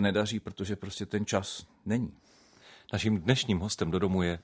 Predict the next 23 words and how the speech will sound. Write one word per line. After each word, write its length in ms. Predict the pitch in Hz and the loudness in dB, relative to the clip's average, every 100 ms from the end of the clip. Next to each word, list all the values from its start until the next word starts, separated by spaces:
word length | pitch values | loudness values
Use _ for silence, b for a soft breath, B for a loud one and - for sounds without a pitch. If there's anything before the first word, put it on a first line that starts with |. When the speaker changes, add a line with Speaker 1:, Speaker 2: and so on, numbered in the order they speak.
| - | -4
Speaker 2:
Petr 240 | 92 - | -4 -4
Havlíček 540 | 98 98 95 - 98 | -6 -4 -4 -2 -2
a 40 | 90 | 0
vy 120 | 90 | -2
se 140 | - | 0
tak 160 | 101 98 | 0 0
jako 180 | 98 90 | -2 -4
vždy 260 | 85 107 - B B - | 2 2 2 B B 2
můžete 320 | 107 139 147 | 6 6 6
zeptat. 440 | 170 - 80 - 82 | 2 0 -2 -2 -10
Pokud 260 | - 101 | -6 -6
vás 240 | 85 87 - | -2 -2 -2
něco 200 | 90 90 | -4 -4
bude 160 | 87 | -4
zajímat, 380 | 85 95 104 101 | 0 0 2 -2
využijte 500 | 80 101 107 76 80 78 B B | 0 -2 -2 -8 -8 -10 B B
e-mailovou 480 | 92 90 85 82 80 | -2 -2 -2 -4 -4
adresu 360 | 80 90 - 92 | -2 -2 -2 0
dopoledne 480 | 110 127 127 131 | 0 2 2 0
zavináč 460 | 107 101 98 95 - | 0 0 -2 -6 -8
rozhlas 500 | 82 76 73 76 - | -8 -6 -6 -6 -6
C 220 | - 80 | -6 -4
Z. 80 | 78 | -6